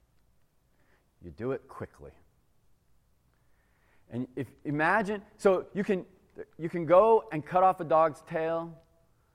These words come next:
quickly, or you can spend the next two years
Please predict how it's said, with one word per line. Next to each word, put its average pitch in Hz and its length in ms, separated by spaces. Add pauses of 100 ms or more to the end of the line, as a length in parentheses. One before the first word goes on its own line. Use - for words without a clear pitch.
(720)
quickly, 269 540 (720)
or - 100
you 175 80
can 180 160
spend 196 260
the 180 60
next 170 320
two 233 300
years 156 880